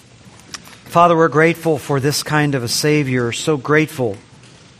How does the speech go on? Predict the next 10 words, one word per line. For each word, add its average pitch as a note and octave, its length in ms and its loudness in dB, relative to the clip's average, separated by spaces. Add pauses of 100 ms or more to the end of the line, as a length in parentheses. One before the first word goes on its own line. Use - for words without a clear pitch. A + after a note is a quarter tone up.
(200)
not D#3+ 260 2
just - 260 -4
because E3 520 0
of C#3 200 -6
the C#3+ 80 -2
way D3 300 0
he C3 200 -4
came, C#3+ 440 -2
but A#2+ 140 -4
because D3 560 -2